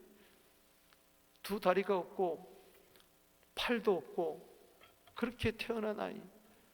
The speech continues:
네모나게 태어난 아이, 양팔과 양다리가 없는 그 아이, 의사가 엄마한테 안 보여줬어요. 충격, 기절할까 봐.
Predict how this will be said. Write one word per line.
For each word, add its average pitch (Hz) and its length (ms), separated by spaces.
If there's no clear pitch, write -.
네모나게 233 580
태어난 208 420
아이, - 160
양팔과 240 600
양다리가 214 500
없는 196 300
그 - 160
아이, 175 220
의사가 247 540
엄마한테 269 440
안 208 160
보여줬어요. 220 720
충격, - 420
기절할까 269 560
봐. - 240